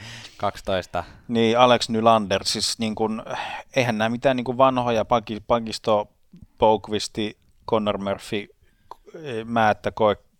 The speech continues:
Speaker 2: Koekko-, no Koekkoekkiakin on vähän, vähän
Speaker 1: Kökkö, joo.
Speaker 2: Tota noin, mut siis
Speaker 1: Ehkä
Speaker 2: joo.
Speaker 1: meidän tarvii listata kaikkia Chicagon pelaajia tähän, mutta tässäkin tapauksessa yöllä on matsi, eli kuulijat, te olette meitä viisaampia tässä tapauksessa, että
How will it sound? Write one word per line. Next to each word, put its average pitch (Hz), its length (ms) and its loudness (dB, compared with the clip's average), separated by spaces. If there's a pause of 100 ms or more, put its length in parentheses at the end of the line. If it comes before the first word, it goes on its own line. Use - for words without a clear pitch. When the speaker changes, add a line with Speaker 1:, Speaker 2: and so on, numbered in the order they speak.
Speaker 2:
Koekko-, 107 500 0
no 110 100 -6
Koekkoekkiakin 101 720 -4
on 90 80 -8
vähän, 92 180 -6
vähän 90 240 -6 (640)
Speaker 1:
Kökkö, 98 360 -4 (260)
joo. 117 280 6 (100)
Speaker 2:
Tota 104 280 -2
noin, 101 180 -4
mut 127 140 0
siis 147 180 2
Speaker 1:
Ehkä 147 180 0
Speaker 2:
joo. 165 80 10
Speaker 1:
meidän 143 140 10
tarvii 131 220 6
listata - 280 -2
kaikkia 117 420 2
Chicagon 104 320 -2
pelaajia 98 360 2
tähän, 101 240 0
mutta 101 260 -2 (580)
tässäkin 123 340 0
tapauksessa 104 800 2 (240)
yöllä 110 280 4
on 127 180 2
matsi, 117 360 2
eli 101 160 0
kuulijat, 101 420 -2
te 101 60 -2
olette 95 240 -4
meitä 92 240 -4
viisaampia 90 520 -6
tässä 90 220 -6
tapauksessa, 90 440 -4
että - 220 -6